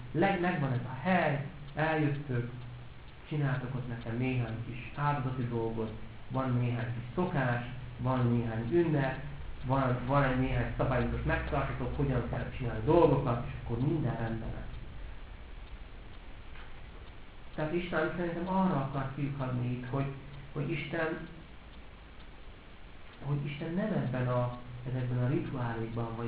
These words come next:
ezekben a tradíciókban találja meg az, az örömét, hogy ő nem ezt akarta. Ő, ő, ő nem ebben gyönyörködik, hogy ne, itt vannak, itt van ez a templom, és eljöttök, és akkor csináltok itt ilyen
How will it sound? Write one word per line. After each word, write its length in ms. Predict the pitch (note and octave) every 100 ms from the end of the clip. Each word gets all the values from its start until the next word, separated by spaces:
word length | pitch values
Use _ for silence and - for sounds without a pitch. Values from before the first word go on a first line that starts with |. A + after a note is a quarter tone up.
| A#2
ezekben 320 | B2 A#2 A#2
a 220 | A#2 A#2+ -
tradíciókban 800 | D3+ D3+ C3 A#2+ - A#2 A2+ A#2
találja 440 | A#2 B2+ A#2+ A#2+ A2+ A#2
meg 180 | A#2
az, 240 | A#2 A#2 A#2+
az 140 | C#3
örömét, 360 | A#2+ A2+ A2+ A2
hogy 120 | A#2+
ő 80 | C3+
nem 200 | D#3+ -
ezt 220 | - - -
akarta. 640 | C3+ B2+ A2 - - - - - - - - -
Ő, 60 | A#2+ C3 C#3 C#3+
ő, 340 | C#3+ C#3+ C#3+ - - - - -
ő 140 | D3
nem 180 | F#3 F3+
ebben 380 | B2 B2+ A#2+ A#2+
gyönyörködik, 640 | B2+ A#2 A2+ - - - -
hogy 160 | A#2 - - - - C3+
ne, 180 | C#3+ C#3+
itt 160 | C#3+
vannak, 300 | C3+ A#2+ A#2 -
itt 180 | C#3+ -
van 100 | B2
ez 60 |
a 120 | A2+ -
templom, 460 | C#3 C#3+ C#3+ A2+
és 80 | A2
eljöttök, 640 | - C#3+ F3 F3 G3+ F#3+
és 180 | B2 - A#2+
akkor 260 | - A#2+ - - - - - -
csináltok 520 | F#3+ C3 A2 A#2 A#2+
itt 180 | A2+ A2+
ilyen 160 | A2